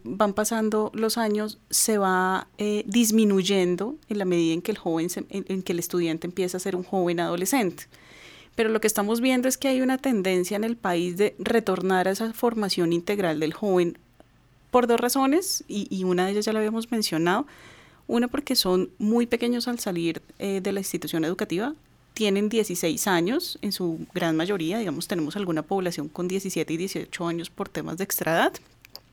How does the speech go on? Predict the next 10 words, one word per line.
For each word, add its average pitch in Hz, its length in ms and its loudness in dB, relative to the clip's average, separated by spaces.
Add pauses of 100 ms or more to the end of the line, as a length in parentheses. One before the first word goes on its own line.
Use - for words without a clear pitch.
(180)
pero 240 160 4
aún 214 220 4
son 226 220 2
jóvenes 254 460 0
adolescentes 190 680 0 (640)
que - 80 2
requieren 214 640 2
una 233 240 2
preparación 196 640 -2
integral. 190 580 2